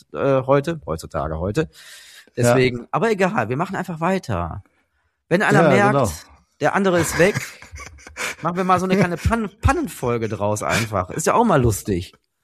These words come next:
Speaker 2: Ah ja, auf jeden Fall. Improvisation, äh, Improvisation
Speaker 1: Ist alles.
Speaker 2: ist doch,
Speaker 1: Ja.
Speaker 2: genau. Wir
Speaker 1: Oder wenn
Speaker 2: waren
Speaker 1: jetzt einer
Speaker 2: bei
Speaker 1: unserer Kinder reinkommen würde, so nach dem Motto,
Speaker 2: Ja.
Speaker 1: „Papa, ich kann nicht schlafen“, würden wir es auch nicht rausschneiden.
Speaker 2: Ach,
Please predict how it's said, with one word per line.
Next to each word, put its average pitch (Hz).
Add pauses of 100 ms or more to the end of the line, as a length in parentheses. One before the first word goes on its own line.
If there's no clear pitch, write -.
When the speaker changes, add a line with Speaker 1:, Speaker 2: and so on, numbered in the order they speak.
(260)
Speaker 2:
Ah 139
ja, 135
auf 151
jeden 147
Fall. 127
Improvisation, 156
äh, 147
Improvisation 143
Speaker 1:
Ist 135
alles. -
Speaker 2:
ist -
doch, - (560)
Speaker 1:
Ja. 123
Speaker 2:
genau. 92 (300)
Wir 139
Speaker 1:
Oder 160
wenn 156
Speaker 2:
waren 180
Speaker 1:
jetzt 202
einer 180
Speaker 2:
bei 165
Speaker 1:
unserer 170
Kinder 226
reinkommen 156
würde, 147 (1300)
so 151
nach 151
dem 151
Motto, 123
Speaker 2:
Ja. 98
Speaker 1:
„Papa, 147
ich -
kann 160
nicht 147
schlafen“, 156
würden 110
wir 120
es -
auch 110
nicht 180
rausschneiden. 98 (340)
Speaker 2:
Ach, -